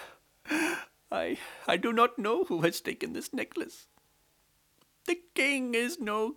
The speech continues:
good. Oh, perhaps the king will kill me. Oh, goddess, are you so unkind?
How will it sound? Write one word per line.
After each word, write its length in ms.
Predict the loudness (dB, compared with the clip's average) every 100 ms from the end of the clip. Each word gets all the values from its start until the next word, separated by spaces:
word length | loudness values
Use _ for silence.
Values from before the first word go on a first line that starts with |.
| -4
good. 460 | 0 2 0 -4 -20 _ _ _ _ -12 -8 -6 -6 -6 -10 -14 -20 _ -2
Oh, 600 | 0 2 2 4 2 0
perhaps 540 | 0 6 8 8 4 -4
the 240 | -2 -2 _
king 380 | 0 2 2 2
will 160 | 2 2 2
kill 320 | 10 10 10
me. 280 | 2 0 -4 -6 -12 -14 -16 -18 -20 _ _ _ _ _ _ -18 -10 -10 -10 0
Oh, 180 | 0 2
goddess, 540 | 0 0 0 -6 -10 -20 _ -4 -2 8
are 80 | 10
you 160 | 10 8
so 280 | 8 8
unkind? 680 | 6 0 -2 -2 -2 -6 -14